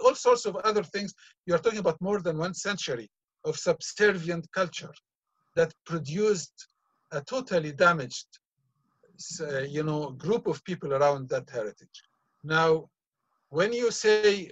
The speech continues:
"Is it local heritage?" I think, yes, it is a local and it is national and international. But when we talk about local, we need to be a little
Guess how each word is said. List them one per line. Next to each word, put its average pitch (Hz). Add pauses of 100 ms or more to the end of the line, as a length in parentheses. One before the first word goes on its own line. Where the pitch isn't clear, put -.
(140)
"Is 139
it 208
local 180
heritage?" - (400)
I 202
think, 269
yes, 214
it 160
is 185
a 165
local 220
and 196
it 202
is 156
national 226
and 240
international. 180 (480)
But 170
when 254
we 277
talk 233
about 190
local, 202 (360)
we 147
need 247 (240)
to 202
be 196 (120)
a 175
little 202